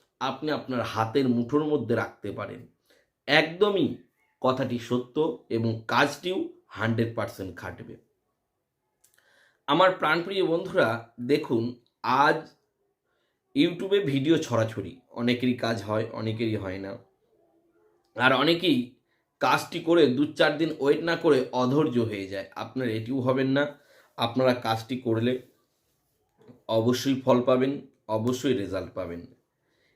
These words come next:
এটি করতে গেলে আপনাকে কি করতে হবে? ভালো করে গোসল করে পবিত্র হতে হবে, সুন্দর জামা কাপড় পরে আপনি সুন্দর একটা স্থানে বসবেন। বসার পরে আপনি কি করবেন?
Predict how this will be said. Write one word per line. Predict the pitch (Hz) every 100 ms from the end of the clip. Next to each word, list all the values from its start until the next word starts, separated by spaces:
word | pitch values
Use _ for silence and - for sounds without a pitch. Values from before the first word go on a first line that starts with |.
| -
এটি | 135 135
করতে | - 143 - 170
গেলে | 170
আপনাকে | 131 139 147 151
কি | - - -
করতে | 110 - -
হবে? | 92 92 - - _ _ _ _ _
ভালো | 104 127 147
করে | 156 160
গোসল | 123 120 117 151
করে | 143 143 131
পবিত্র | 117 117 135 - 143
হতে | 143 143
হবে, | 147 147
সুন্দর | 143 - 131 131 123
জামা | 117 113 131
কাপড় | 139 135 135 131
পরে | 151 165 - - _ _ _ _ -
আপনি | 123 - 165 - - _ _ _ _ _ _ _ - -
সুন্দর | - - 151 165 175 180
একটা | - 151 - 139
স্থানে | - 156 147
বসবেন। | 117 107 95 92 92 - - _ - 120
বসার | 123 135 175 156
পরে | - 127 156
আপনি | 147 160
কি | 160 170
করবেন? | 185 170 190 -